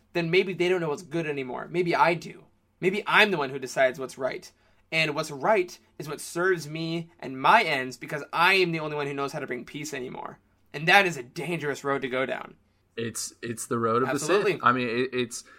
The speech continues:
Speaker 2: it's Anakin saying, you know, "Maybe the people should be made to agree. You know,
Speaker 1: Mm-hmm.
Speaker 2: maybe I should be the one that's making these decisions.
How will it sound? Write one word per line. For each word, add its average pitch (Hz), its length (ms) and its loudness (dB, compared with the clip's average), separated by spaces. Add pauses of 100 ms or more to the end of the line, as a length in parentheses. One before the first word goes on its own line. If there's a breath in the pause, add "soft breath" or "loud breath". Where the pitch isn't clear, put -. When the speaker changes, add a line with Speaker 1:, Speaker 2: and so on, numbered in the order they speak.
(200 loud breath)
Speaker 2:
it's 117 240 0
Anakin 143 560 -2
saying, 143 680 -2
you 131 200 -4
know, 127 320 -2 (480)
"Maybe 127 540 0
the 117 140 -8
people 127 280 -4
should 147 300 -4
be 127 120 0
made 110 280 -4
to 107 160 -6
agree. 110 340 -4
You 110 220 -6
know, 131 100 0
Speaker 1:
Mm-hmm. 127 100 0
Speaker 2:
maybe 127 280 0
I 139 140 4
should 127 220 -8
be 117 180 -2
the 113 140 -4
one 113 220 -4
that's 113 180 -6
making 113 220 -6
these 110 180 -6
decisions. 113 640 -10